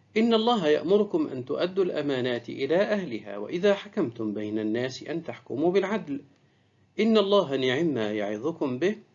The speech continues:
إن الله كان سميعا بصيرا." فنطرح هذا السؤال: بما أمرنا الله عز وجل في هذه الآية الكريمة؟ أحسنت،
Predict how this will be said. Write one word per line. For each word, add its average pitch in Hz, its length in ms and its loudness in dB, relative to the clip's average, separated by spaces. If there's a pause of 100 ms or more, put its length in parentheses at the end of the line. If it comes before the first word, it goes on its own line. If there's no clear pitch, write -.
(100)
إن 160 240 2
الله 131 520 -2
كان 123 400 -2
سميعا 110 500 -4
بصيرا." 170 600 -8 (640)
فنطرح 117 420 -4
هذا 127 360 0
السؤال: 120 500 -4 (580)
بما 226 400 0 (180)
أمرنا 165 500 4
الله 156 440 2
عز 113 260 -2
وجل 147 440 0
في 120 240 -12
هذه 120 360 -6
الآية 120 500 -6
الكريمة؟ 107 640 -2 (1500)
أحسنت، 190 680 -4